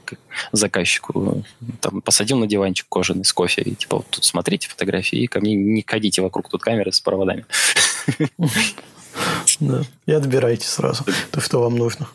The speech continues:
Speaker 1: Да, да, прям ты так снимаешь, они там сами отбирают. Прям вообще даже ничего делать не надо. Если бы так было всё просто, типа. Если бы люди отбирали то, что ты хочешь сам выбрать, чтобы показать свой взгляд на этого человека.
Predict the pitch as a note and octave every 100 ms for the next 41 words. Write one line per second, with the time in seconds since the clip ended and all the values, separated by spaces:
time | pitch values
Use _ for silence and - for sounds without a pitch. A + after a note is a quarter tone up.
0 | - B3 B2+ F3+ G#3 - - - A#2 G2+
1 | - G#2 G2+ G2 B2 G2+ - - - -
2 | - C3 C3 F#2+ - F#2+ F#2 E2+ F#2 F2
3 | E2+ E2+ E2 - - - F#2+ F2+ - F2
4 | E2+ E2 E2+ E2+ E2 F#2 - G2 _ _
5 | - - - _ _ - - - D3+ C3
6 | A2 G#2+ G#2 F#2+ - F2 F2 - - -
7 | - - - _ _ - G#2 G2+ F#2+ G2
8 | F#2+ F#2 F#2+ F#2+ F2+ F#2+ - - - F2+
9 | F2+ - F#2+ - - - - - F#2 F2+
10 | F2+ E2+ - - _ _ _ _ _ _
11 | _ - - - - G2 F2+ - F#2 -
12 | F2 - E2 - - - F2 - -